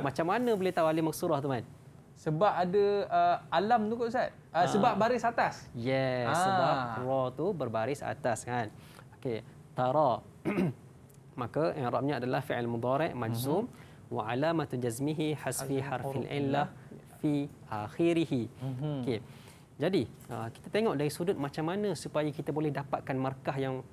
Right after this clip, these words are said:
Speaker 1: maksimum
Speaker 2: Penuh.
Speaker 1: lah, uh,
Speaker 2: Okey.
Speaker 1: bila kita jawab soalan i'rab ni. Okey. Baik. Di sini kita nampak soalan i'rab ni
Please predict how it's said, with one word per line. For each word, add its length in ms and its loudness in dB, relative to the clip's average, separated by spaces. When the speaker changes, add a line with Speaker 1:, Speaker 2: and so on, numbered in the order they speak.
Speaker 1:
maksimum 480 2
Speaker 2:
Penuh. 80 2
Speaker 1:
lah, 160 -4
uh, 160 -4
Speaker 2:
Okey. 80 2
Speaker 1:
bila 160 2
kita 160 -2
jawab 240 2
soalan 320 -4
i'rab 240 -2
ni. 160 -6
Okey. 160 -4
Baik. 240 2
Di 80 4
sini 480 2
kita 180 -4
nampak 300 0
soalan 260 0
i'rab 240 0
ni 240 0